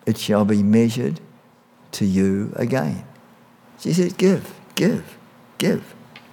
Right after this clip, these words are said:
Pour out, pour out. It shall be measured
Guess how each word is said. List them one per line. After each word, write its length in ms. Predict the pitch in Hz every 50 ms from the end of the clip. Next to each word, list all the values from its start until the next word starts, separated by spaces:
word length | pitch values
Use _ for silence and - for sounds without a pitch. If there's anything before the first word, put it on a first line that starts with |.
| - -
Pour 280 | - - 123 139 147
out, 360 | 175 233 254 - - - - - - _ _ _ _ _ _ _
pour 240 | - 113 123 135 147
out. 320 | 202 - - - - - - - _ _ - _ _ _ _ _ _ _ _ _ _ -
It 160 | - 104 -
shall 140 | - 107 98
be 120 | 101 101
measured 560 | 98 104 117 117 110 107 104 101 104 98 92